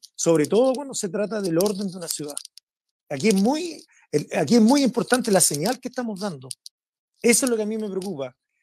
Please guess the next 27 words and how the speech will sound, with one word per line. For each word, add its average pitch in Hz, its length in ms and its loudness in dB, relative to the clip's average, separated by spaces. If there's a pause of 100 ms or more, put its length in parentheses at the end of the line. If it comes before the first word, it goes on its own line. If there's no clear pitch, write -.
más 202 300 -2
allá 226 400 2 (680)
de, 156 340 -6
de 151 160 -4
lo 165 80 -2
que 151 100 -2
opine 196 260 -2
cualquiera 196 360 -2
de 196 100 -2
nosotros, 175 380 -2
que 143 60 -4
tiene 160 180 -6
todo 175 120 -4
el 170 80 -14
derecho 175 260 -8
del 180 80 -4
mundo. 135 300 -6 (440)
Pero 147 140 6
la 156 120 4
señal 151 300 0
que - 100 -12
estamos 208 280 -4
dando 208 280 -4
es 185 260 -6
ordenar 151 580 -2
la 220 120 -8
ciudad. 233 300 -4